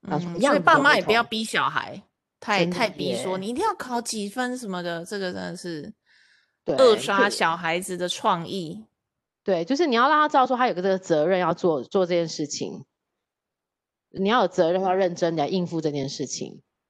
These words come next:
Speaker 2: 对。
Speaker 1: 但，对，就是结果啊，结果怎么样还好，但过程啦，还有那个心，心不对了，做很多事情就不对了。
Speaker 2: 对。
Speaker 1: 你就不会成功。
Speaker 2: 对。对，
Speaker 1: 对，
Speaker 2: 然后如果他读书读不好，
Speaker 1: 对。
Speaker 2: 也不要责怪他。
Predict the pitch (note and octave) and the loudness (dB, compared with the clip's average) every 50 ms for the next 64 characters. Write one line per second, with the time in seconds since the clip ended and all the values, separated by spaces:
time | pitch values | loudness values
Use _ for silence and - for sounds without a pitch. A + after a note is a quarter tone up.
0 | _ _ _ _ _ _ _ _ _ _ _ _ _ _ _ _ - G3 F#3 - | _ _ _ _ _ _ _ _ _ _ _ _ _ _ _ _ -6 -4 -4 -4
1 | - - - G3+ G3 F3+ F3+ - _ G3 F3+ E3 D3+ C#3+ C#3+ - C4 C#4+ C#4 - | -6 -4 -4 -2 -2 -2 -4 -4 _ 2 2 2 2 -2 -2 0 0 0 2 2
2 | G#3+ G3+ A3 - A#3 F#3 E3+ D#3 C#3+ B2+ C3+ G2+ D2+ A#1+ A#1 - - - - _ | 2 0 2 4 4 4 4 4 2 0 0 -2 -2 -4 -8 -12 -14 -16 -18 _
3 | - - A3 A3+ A3+ G#3+ G3+ G3 D#3+ E3 D#3+ E3 D#3 D3+ - - C3+ D3 E3+ E3+ | 0 2 2 4 4 0 0 0 -2 -2 0 0 -2 -2 -4 -2 -2 0 0 2
4 | D#3 G3+ G3+ G3+ - C#4 G3 D#3+ - - - - E2+ B2 G2 C3+ F#3 F#3 E3 D#3+ | 2 2 2 4 4 4 4 4 0 -4 -8 -8 -4 -4 -2 0 2 0 0 0
5 | F3 E3 E3+ - - - F3 D#3 D#3 D#3 D#3+ - _ _ _ _ _ _ _ - | -2 -2 -2 -4 -4 -4 -4 -4 -4 -4 -6 -8 _ _ _ _ _ _ _ -4
6 | A3 C#4+ D4 D4+ C#4 - - - B3 A3 G3 F3+ E3 - - G#3+ G3 F#3 D3 D3+ | -2 0 0 2 2 2 2 4 4 4 4 2 2 2 2 2 2 2 -2 -4
7 | D#3+ - F3 E3 D#3+ C3+ C3+ C#3+ C#3 - - - - B2 D#2+ - G1+ G1+ - - | -4 -4 -4 -6 -6 -4 -4 -4 -6 -6 -14 -8 -6 -6 -6 -6 -8 -12 -16 -20
8 | - _ _ _ _ _ _ _ _ - F3+ E3 - - - - - _ _ _ | -20 _ _ _ _ _ _ _ _ -6 -6 -6 -6 -8 -12 -16 -20 _ _ _
9 | _ _ _ _ _ _ - F3 E3+ G3 G#3 F#3 F3 F3 E3+ E3+ - D3+ B2+ C3+ | _ _ _ _ _ _ -6 -2 2 2 2 4 4 2 2 0 -2 -4 -6 -2
10 | - C3+ B2+ B2+ B2 C3+ - _ _ _ _ _ _ _ _ - F#3+ E3+ G#2 E2 | -2 -2 -2 -2 -6 -10 -12 _ _ _ _ _ _ _ _ -6 -4 -4 -4 -6
11 | - - _ - - _ _ - - A3 E4 F4+ B3 D4+ D#4+ - - G#3+ - D4+ | -10 -14 _ -20 -20 _ _ -2 0 0 4 4 4 4 4 4 2 0 0 0
12 | E4 D#4+ - A3 G#3+ C#4+ C#4+ B3 F#3+ D#3+ D#3+ - F#3+ G3 G#3 G3 E3+ D#3 - F#3 | -2 0 0 0 0 0 0 2 2 0 2 0 0 0 0 -2 -4 -6 -2 -2
13 | F3+ E3+ - E3+ D#3+ D3 C#3 C3 A#2 G3 G3+ | -4 -4 -4 -8 -8 -8 -8 -8 -10 -12 -16